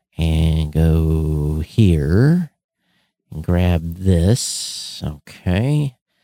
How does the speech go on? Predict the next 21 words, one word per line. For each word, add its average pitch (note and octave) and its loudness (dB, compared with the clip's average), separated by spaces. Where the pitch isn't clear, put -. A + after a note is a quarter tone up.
I - -6
don't G2 0
wanna E2+ 0
show G2 2
the F#2 0
company F2 -4
here F2+ 0
in F2+ 2
the, E2 0
in G#2+ 2
the F2+ 2
chat. F2 0
Don't F2+ 0
need F2 0
to F2 -2
give F2 -2
credit E2+ -2
where E2+ 0
credit E2+ -2
isn't D#2 -2
due. C3+ 2